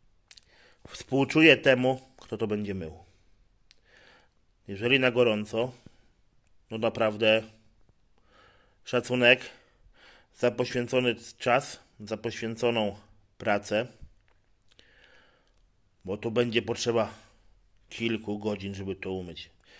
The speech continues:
Na gorąco może szybciej, może ten,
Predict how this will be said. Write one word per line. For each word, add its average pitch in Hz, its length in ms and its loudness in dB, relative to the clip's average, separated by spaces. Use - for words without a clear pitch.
Na 107 140 -4
gorąco 120 540 2
może 113 300 -2
szybciej, 117 520 -2
może 101 340 -4
ten, 110 360 -4